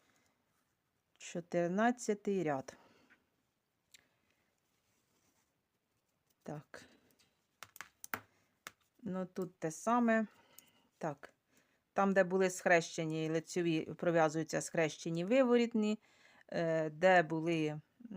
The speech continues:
звичайні вив-, е, лицеві, то звичайні виворітні. Ну, і де, <laughs> так, добре. Першу знімаємо.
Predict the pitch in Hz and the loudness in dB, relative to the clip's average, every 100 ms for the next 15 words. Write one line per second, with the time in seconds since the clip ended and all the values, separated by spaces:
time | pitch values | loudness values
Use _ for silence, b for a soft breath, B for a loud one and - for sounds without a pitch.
0 | 196 - 180 - 180 247 254 254 247 247 | -16 -14 -10 -6 -2 2 4 4 4 4
1 | 247 226 220 220 220 220 220 214 208 208 | 4 2 0 2 2 2 0 -2 -2 -2
2 | 220 214 185 170 165 151 151 143 151 143 | -2 -2 -4 -4 -2 -2 -4 -6 -6 -6
3 | 143 143 156 160 - b b b _ _ | -10 -12 -12 -12 -14 b b b _ _
4 | _ _ _ - 208 180 160 175 160 156 | _ _ _ -8 -4 -2 4 6 6 0
5 | - _ _ _ - - - - B B | -10 _ _ _ -12 -8 -8 -10 B B
6 | _ 175 143 - _ 175 143 147 - B | _ -2 -2 -10 _ 0 0 -4 -10 B
7 | B _ 185 170 170 156 170 185 214 214 | B _ 0 0 -2 -4 -2 0 0 0
8 | 214 214 | 0 -2